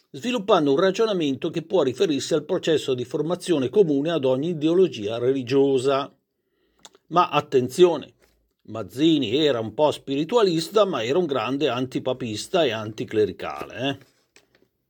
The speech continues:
Noi del Circolo Giordano Bruno siamo molto amici anche dei credenti anticlericali. Allora, poi un altro pezzo, contro la costituzione di un'altra classe speciale, il clero,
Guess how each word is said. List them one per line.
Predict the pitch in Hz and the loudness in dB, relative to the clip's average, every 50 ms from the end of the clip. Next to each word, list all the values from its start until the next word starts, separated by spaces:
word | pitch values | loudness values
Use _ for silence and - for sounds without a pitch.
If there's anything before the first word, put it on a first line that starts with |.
| _ _ _ _ _ _ _ _ _ - - | _ _ _ _ _ _ _ _ _ -4 2
Noi | 135 131 135 131 | 4 4 4 4
del | 120 127 123 107 | 4 2 0 0
Circolo | - - 139 - - 123 123 | 0 -4 -4 -2 -2 -2 -2
Giordano | 117 123 135 127 117 147 143 147 165 156 | 2 2 2 2 4 2 4 4 4 4
Bruno | 147 160 151 139 139 143 156 170 175 165 _ _ _ _ _ _ _ _ _ | 4 4 4 4 4 2 2 0 -2 -4 _ _ _ _ _ _ _ _ _
siamo | - - 160 143 143 147 139 | -6 0 0 2 2 2 2
molto | 131 135 143 135 127 156 151 | 4 4 2 2 2 2 2
amici | 135 139 135 131 127 127 - 135 | 2 2 2 0 -2 -2 -2 -2
anche | 120 123 120 - 139 | -2 -2 -2 -2 0
dei | 120 117 113 | 0 0 -2
credenti | 95 - 120 120 120 113 117 117 113 113 95 - 120 | -4 -4 -2 -2 0 0 -2 -2 -2 -4 -4 -2 -2
anticlericali. | 101 104 104 95 - 110 92 - 98 95 92 95 - - 82 73 85 87 - _ _ _ _ _ _ _ _ - - - _ _ _ _ _ _ | -2 -2 -4 -6 -8 -10 -8 -4 -4 -4 -4 -6 -10 -10 -10 -10 -12 -14 -18 _ _ _ _ _ _ _ _ -20 -20 -20 _ _ _ _ _ _
Allora, | - 180 208 196 180 185 185 | 4 6 6 6 6 4 2
poi | - 226 208 | 2 0 0
un | 196 | 2
altro | 196 196 190 - 190 - | 2 0 0 0 -2 -2
pezzo, | - 156 117 92 - _ - - 113 104 - _ | -2 -4 -4 -4 -6 _ -14 -12 -12 -12 -12 _
contro | - 214 240 240 240 220 190 - 208 202 | -2 -2 0 0 -4 -6 -4 2 4 4
la | 196 190 170 | 4 4 4
costituzione | - 202 190 - - 165 - 208 190 - - - 196 233 233 233 220 | 2 0 0 0 -4 -10 -10 -10 -10 -10 -6 -2 2 2 2 2 2
di | 202 202 | 0 0
un'altra | 202 196 196 196 190 196 - 196 - | 2 2 2 0 0 0 -4 -4 -2
classe | - 185 185 185 185 - - 185 | 0 0 0 0 0 0 -2 -2
speciale, | - - - - 175 - - 180 170 160 147 135 139 | -2 -2 -6 -6 -6 -2 2 4 4 4 4 4 2
il | 139 127 127 | -2 -4 -6
clero, | - 165 147 139 120 110 123 139 185 262 226 - | -6 -4 -2 -2 -2 -2 -2 -2 -2 -2 -4 -10